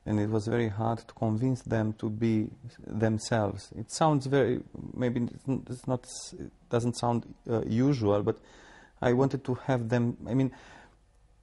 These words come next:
I, I did the cast of the film, and I choose them, uh, uh, accordingly with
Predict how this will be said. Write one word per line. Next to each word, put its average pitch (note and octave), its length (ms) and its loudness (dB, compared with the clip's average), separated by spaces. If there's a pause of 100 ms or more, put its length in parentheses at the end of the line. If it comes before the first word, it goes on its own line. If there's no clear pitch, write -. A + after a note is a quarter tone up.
I, C3+ 300 2
I D3 60 4
did A#2 300 0
the G2 100 2
cast - 520 -6
of - 140 -6
the A2 60 -16
film, A2 600 -4
and A#2 140 0
I B2 160 2 (460)
choose C3+ 320 0
them, A2 340 2 (140)
uh, A2 320 -2 (760)
uh, G#2+ 520 0 (880)
accordingly A2+ 840 2
with A2 420 0